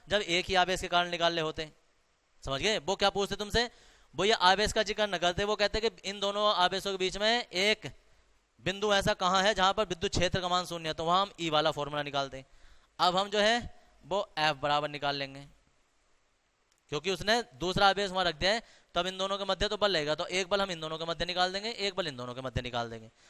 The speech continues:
दोनों को बराबर कर देंगे, आंसर आ जाएगा। तो एफ़ वन बराबर वन upon four पाई epsilon नॉट,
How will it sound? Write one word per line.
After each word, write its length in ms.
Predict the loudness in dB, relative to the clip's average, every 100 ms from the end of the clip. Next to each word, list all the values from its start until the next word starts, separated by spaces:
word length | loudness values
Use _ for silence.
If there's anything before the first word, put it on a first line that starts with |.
| _ -2
दोनों 260 | 0 2
को 60 | 2
बराबर 280 | 4 4 2
कर 120 | -2
देंगे, 180 | 0 -2
आंसर 280 | -2 -2 -6
आ 60 |
जाएगा। 320 | -8 -12 -16 _ _ _ _ _ _ _ _ _ _ _ _ -10
तो 60 | 0
एफ़ 200 | 4 4 2
वन 120 | 0
बराबर 360 | 2 2 0 -2
वन 240 | -2 -2
upon 420 | -4 -2 -4 -6 -8
four 300 | -4 -2 -2
पाई 260 | 0 0 0
epsilon 340 | -2 -2 -2
नॉट, 280 | -4 -4